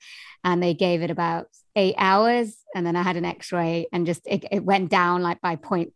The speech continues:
five percent. So that kind of saved me from having that operation. Otherwise, my life would have taken another drastic turn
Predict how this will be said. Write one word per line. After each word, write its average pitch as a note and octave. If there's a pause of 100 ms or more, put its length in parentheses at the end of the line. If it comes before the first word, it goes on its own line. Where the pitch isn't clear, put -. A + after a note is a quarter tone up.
five F3+
percent. - (480)
So -
that F3
kind E3+
of E3+
saved A3+
me G#3
from F#3+
having F3+
that F3+
operation. E3+
Otherwise, E3+
my F3+
life E3+
would F3+
have E3
taken E3+
another E3+
drastic -
turn E3+